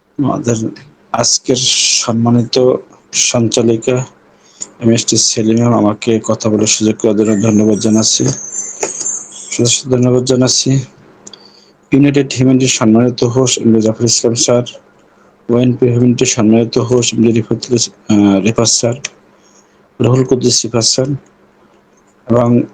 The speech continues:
জীবনধারা হিউম্যানিটির সম্মানিত হোস্ট এসকে মুরাবলি স্যার, বাংলার মেন্টর আমাদের সকলের প্রিয় আব্দুস সোবহান ভাই এবং আমাদের নাজমুল হায়াত স্যার সহ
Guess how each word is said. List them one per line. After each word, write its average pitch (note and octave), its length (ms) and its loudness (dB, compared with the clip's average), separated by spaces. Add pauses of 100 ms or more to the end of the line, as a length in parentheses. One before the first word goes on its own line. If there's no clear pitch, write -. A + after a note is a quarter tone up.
(1120)
জীবনধারা D3+ 520 4
হিউম্যানিটির C#3 380 0
সম্মানিত B2+ 500 0
হোস্ট C#3 420 2
এসকে - 240 0
মুরাবলি B2 400 2
স্যার, B2 280 0 (960)
বাংলার B2 340 2
মেন্টর B2 420 0
আমাদের A2+ 280 2
সকলের B2 460 0
প্রিয় B2 300 2 (1300)
আব্দুস A#2+ 340 -2
সোবহান B2 520 2
ভাই C3 160 2 (920)
এবং A#2 240 0
আমাদের A2+ 360 2 (1200)
নাজমুল A#2+ 560 0
হায়াত A#2 220 0
স্যার - 240 -2
সহ A2 400 -2